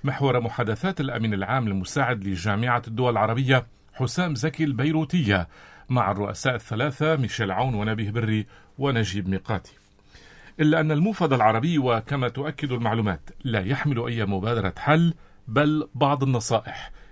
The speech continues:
فيما لا يبدو أن الدم سيسير مجدداً في شرايين الحكومة التي سدها حزب الله وأمل بعراقيل مثلثة الأبعاد قضائياً وسياسياً وخليجياً.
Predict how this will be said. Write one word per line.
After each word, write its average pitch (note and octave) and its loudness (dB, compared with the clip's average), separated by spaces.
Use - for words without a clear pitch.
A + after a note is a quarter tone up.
فيما G2+ 0
لا F2 -4
يبدو B2 2
أن A#2 0
الدم A#2+ -2
سيسير A#2 0
مجدداً B2+ 0
في D3 0
شرايين C#3+ 0
الحكومة B2+ 0
التي B2 0
سدها G#2 0
حزب A2 -4
الله A2+ 2
وأمل C3 2
بعراقيل A2+ 0
مثلثة B2+ -2
الأبعاد A#2+ 0
قضائياً B2 0
وسياسياً A#2 -2
وخليجياً. G2 -2